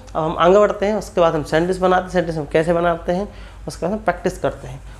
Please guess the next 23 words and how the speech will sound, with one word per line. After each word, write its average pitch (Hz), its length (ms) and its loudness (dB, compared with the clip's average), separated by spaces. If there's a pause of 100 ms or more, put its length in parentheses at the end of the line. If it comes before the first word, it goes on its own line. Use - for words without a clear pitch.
(140)
ओके, 226 160 0
तो - 420 -8
you 147 100 -10
can 170 160 0
take 180 320 2
the 151 220 -2
screenshots, 185 440 2 (320)
you 151 100 2
have 151 140 -2
to 156 60 6
write 170 300 6
on 160 100 0
the 202 140 6 (1000)
your 180 420 4
book, 147 140 -4 (320)
okay, 165 280 -6
so 160 120 -2 (180)
your 208 160 8 (520)
copy, 139 300 2 (200)
आपको - 220 0
अपनी 180 200 0
copy 147 300 2
में 196 160 2